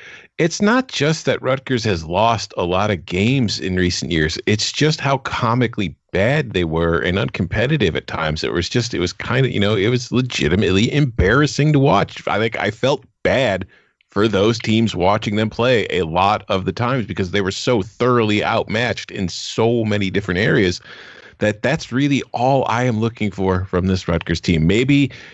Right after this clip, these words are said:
you pull off the upset conference win at some point, you know, to, to be, like, the high point of the year, but just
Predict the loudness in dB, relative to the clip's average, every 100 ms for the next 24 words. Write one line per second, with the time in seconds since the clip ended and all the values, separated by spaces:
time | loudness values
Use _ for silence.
0 | -6 -6 0 2 4 4 0 0 0 0
1 | -2 -2 -2 -2 -10 -4 -2 -2 -4 -6
2 | -2 -2 -2 -4 -2 -2 0 0 0 0
3 | -2 -6 0 0 0 -4 -10 -10 -6 0
4 | 2 2 0 -4 -2 -2 -2 0 0 0
5 | -2 0 2 0 0 0 -2